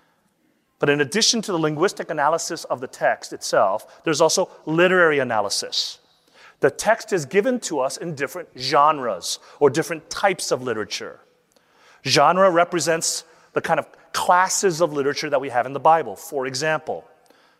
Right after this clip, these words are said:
sixty percent of the Bible is historical narrative, story.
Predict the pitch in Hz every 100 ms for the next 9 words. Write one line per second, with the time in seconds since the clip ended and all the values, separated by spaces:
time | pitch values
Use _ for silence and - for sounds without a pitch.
0 | _ _ _ _ _ - - 202 - 202
1 | 208 - 175 196 160 135 123 135 170 156
2 | 139 151 - 180 160 160 156 156 165 156
3 | - 95 - - - 175 147 98